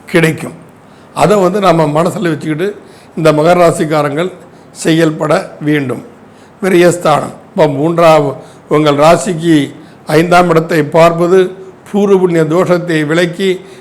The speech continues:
நற்பலன்களை அளிக்க வல்லது. பாக்கியஸ்தானத்தை பார்ப்பது பாக்கிய உன்னதி ஏற்படும். பெற்றோர்களை மதித்து பழகுங்கள்.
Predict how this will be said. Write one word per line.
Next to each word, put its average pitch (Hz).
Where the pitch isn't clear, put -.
நற்பலன்களை 165
அளிக்க 160
வல்லது. 180
பாக்கியஸ்தானத்தை 170
பார்ப்பது 180
பாக்கிய 180
உன்னதி 175
ஏற்படும். 180
பெற்றோர்களை 175
மதித்து 165
பழகுங்கள். 180